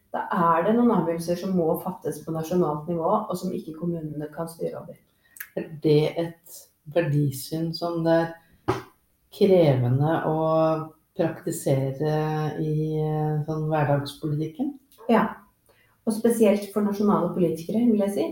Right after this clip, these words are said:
Speaker 1: Fordi at man ser alltid utfordringen, man ønsker å løse, og tiltak, eh,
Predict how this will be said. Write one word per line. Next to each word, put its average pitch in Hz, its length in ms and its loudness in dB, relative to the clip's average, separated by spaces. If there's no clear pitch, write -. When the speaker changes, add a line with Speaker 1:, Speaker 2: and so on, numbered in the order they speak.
Speaker 1:
Fordi 226 160 4
at 208 420 2
man 220 380 6
ser 208 240 2
alltid 180 540 -2
utfordringen, 180 540 2
man 190 540 0
ønsker 180 580 2
å 190 100 6
løse, 190 480 2
og 208 360 6
tiltak, 240 800 2
eh, 220 460 8